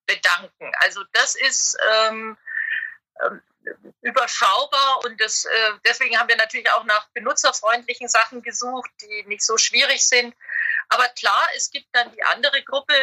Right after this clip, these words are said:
die mit digitalen Medien nicht viel anfängt, die vielleicht auch medienkritisch ist, die aus Prinzip nicht bei WhatsApp ist. Aber das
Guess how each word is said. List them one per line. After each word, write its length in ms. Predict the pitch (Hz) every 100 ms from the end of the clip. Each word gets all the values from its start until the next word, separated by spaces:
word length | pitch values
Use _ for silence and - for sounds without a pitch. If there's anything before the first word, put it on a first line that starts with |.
| 269 -
die 360 | 220 220 226 - _ _
mit 200 | 208 -
digitalen 500 | 214 220 - 190 190
Medien 280 | 202 208 208
nicht 140 | 202 -
viel 160 | 190 185 269
anfängt, 320 | 339 330 285
die 80 | 226
vielleicht 320 | 214 214 202
auch 80 | 208
medienkritisch 680 | 214 202 196 - 311 339 - 294
ist, 220 | - -
die 160 | 233 -
aus 220 | - -
Prinzip 440 | 214 196 247 247
nicht 160 | 240 240
bei 160 | 185
WhatsApp 380 | 190 247 277 277
ist. 300 | 262 254 - - - - - -
Aber 240 | 220 240 -
das 220 | 262